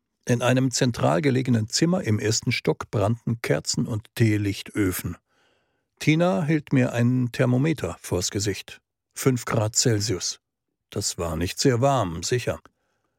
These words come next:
Aber es war auch nicht so kalt, dass die beiden ständig mit Erfrierungen kämpfen mussten.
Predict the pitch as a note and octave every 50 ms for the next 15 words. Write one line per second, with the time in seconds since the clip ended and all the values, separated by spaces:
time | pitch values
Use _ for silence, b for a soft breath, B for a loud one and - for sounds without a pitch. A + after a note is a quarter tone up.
0 | _ _ _ _ _ - A#2 A#2 C3+ E3+ G3 G#3 G#3 G3 - - D#3+ D#3+ E3 F3
1 | F#3 D#3 D#3 - - C#3+ C#3 - - - - C#3+ C#3 C3 - C3 A#2+ C3+ F3+ -
2 | - - - D3 C#3 - - C#3 A2+ C3+ C3+ C#3 C#3 C3 - - D3+ B2+ C3+ C#3+
3 | D3+ - - C#3 C3 - - - B2+ A#2+ - - C3+ C#3 D3 D3 C#3+ - G#2 G2+
4 | F#2+ E2+ E2 F#2+ - - - A#2+ G#2+ F#2+ - - - F2 E2 D#2+ D#2+ E2 - -
5 | - - F2 D#2+